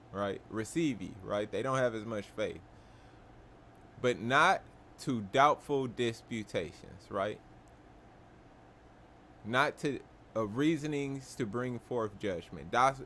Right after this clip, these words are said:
doubtful disputations. So d-, what it's saying is receive you them,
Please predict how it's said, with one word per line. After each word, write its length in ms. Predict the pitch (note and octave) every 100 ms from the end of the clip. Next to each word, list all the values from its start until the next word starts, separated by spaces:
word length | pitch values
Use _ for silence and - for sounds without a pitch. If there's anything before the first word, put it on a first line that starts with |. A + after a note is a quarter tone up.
| A#2
doubtful 420 | A#2 C3+ - C3+ A#2
disputations. 880 | A2+ A2+ - G#2 - F2+ - - - - - -
So 220 | - C#3 B2+
d-, 240 | - B1
what 240 | G2+ C3 B2+
it's 80 |
saying 280 | - E3 C#3
is 160 | A2 G#2+
receive 540 | A#2 G2+ F#3 A3 G3
you 200 | D3+ C3+
them, 380 | A#2+ D#3 G2